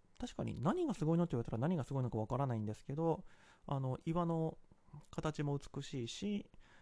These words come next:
あ、これがホースシューベント。あ、そうですね。その、岩の形がホースシュー、えーと、岩、えーと、馬の靴輪の形をしてるからホースシューベントって言うんですけど、これは、まあ、行く価値がある遺跡、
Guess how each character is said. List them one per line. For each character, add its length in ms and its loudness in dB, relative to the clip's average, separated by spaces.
あ、 160 -2
こ 140 6
れ 80 4
が 80 2
ホ 180 4
ー 20 0
ス 120 -4
シ 100 -2
ュ 40 2
ー 20 2
ベ 120 0
ン 60 -2
ト。 100 -6
あ、 80 -4
そ 100 -2
う 40 0
で 60 -2
す 100 -10
ね。 140 -4
そ 140 -4
の、 200 -2
岩 200 4
の 100 -2
形 340 -2
が 100 0
ホ 200 4
ー 20 0
ス 120 -2
シ 140 -2
ュ 80 2
ー、 140 -4
え 120 0
ー 20 -2
と、 120 -4
岩、 220 2
え 60 -4
ー 60 -2
と、 100 -6
馬 180 4
の 80 2
靴 220 -6
輪 80 0
の 80 -2
形 300 -2
を 60 2
し 60 -8
て 100 0
る 60 0
か 80 2
ら 80 4
ホ 100 4
ー 40 6
ス 80 -8
シ 100 -2
ュ 20 2
ー 40 0
ベ 100 2
ン 80 -2
ト 80 -2
っ 40 -2
て 140 -8
言 100 0
う 20 -2
ん 40 -2
で 80 -4
す 80 -14
け 120 -8
ど、 220 0
こ 120 0
れ 60 2
は、 800 0
ま 260 0
あ、 60 -12
行 120 -4
く 80 -16
価 140 2
値 120 -10
が 140 2
あ 60 8
る 480 -2
遺 60 0
跡、 180 0